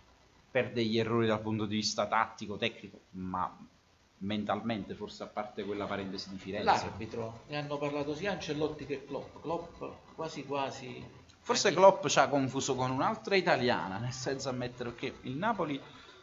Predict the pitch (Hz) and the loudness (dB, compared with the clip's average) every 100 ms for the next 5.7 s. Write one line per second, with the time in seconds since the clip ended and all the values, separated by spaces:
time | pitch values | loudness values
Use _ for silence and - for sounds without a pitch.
0 | - - - - - 190 - - 208 147 | -20 0 8 10 10 4 2 2 4 4
1 | - - 120 - 226 160 - 196 - 123 | 2 -8 -2 -2 0 -2 4 4 6 0
2 | - 113 107 - 170 117 107 104 - - | 2 -2 2 2 2 0 -2 -2 -8 -12
3 | - - 151 151 143 131 - - 131 120 | -12 -4 0 2 2 0 -2 4 6 6
4 | 110 104 104 110 104 107 101 98 131 101 | 4 0 -2 0 2 2 0 0 -4 -4
5 | 98 92 - 117 147 92 | -4 -8 -4 2 2 0